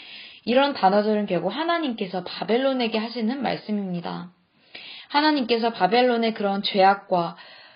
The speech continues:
어, 지금까지 저질러 온 것들에 대해서 "너네 그거 심판할 거야.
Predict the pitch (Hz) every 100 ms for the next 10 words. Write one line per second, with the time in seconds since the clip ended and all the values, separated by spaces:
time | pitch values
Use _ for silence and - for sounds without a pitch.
0 | _ - 254 247 226 240 254 254 226 220
1 | 180 247 247 214 208 196 180 175 226 220
2 | 220 170 165 240 226 208 220 _ 214 196
3 | 202 196 180 202 294 294 302 302 285 226
4 | 196 165 170